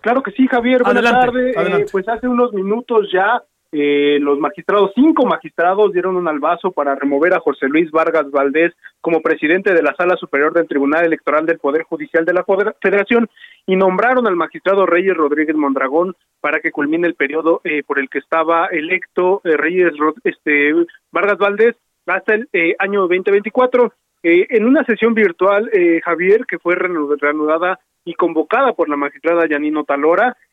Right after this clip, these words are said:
Speaker 1: y sin presencia de Vargas Valdés y la magistrada Mónica Soto, los cinco magistrados pusieron en la orden del día tratar la remoción de Vargas Valdés por diversas irregularidades al frente del Tribunal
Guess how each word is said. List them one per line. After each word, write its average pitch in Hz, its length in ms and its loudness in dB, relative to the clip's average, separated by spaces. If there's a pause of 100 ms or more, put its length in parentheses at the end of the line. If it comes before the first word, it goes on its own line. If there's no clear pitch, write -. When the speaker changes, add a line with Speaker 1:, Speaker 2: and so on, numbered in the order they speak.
(100)
Speaker 1:
y 165 80 -6
sin 180 200 -8
presencia 196 520 0
de 165 100 2
Vargas 160 480 0
Valdés 143 420 0
y 208 40 -6
la 151 100 -2
magistrada 156 540 -2
Mónica 165 400 -2
Soto, 226 420 0 (240)
los 165 200 0
cinco 277 260 4
magistrados 196 580 0
pusieron 175 460 0
en 151 80 2
la 143 100 2
orden 170 300 2
del 147 160 0
día 196 340 0 (220)
tratar 160 400 0
la 180 100 2
remoción 160 640 0
de 156 100 2
Vargas 170 360 0
Valdés 190 360 2
por 170 140 -2
diversas 160 400 0
irregularidades 156 840 0
al 160 140 -2
frente 170 300 0
del 139 140 2
Tribunal 151 420 -2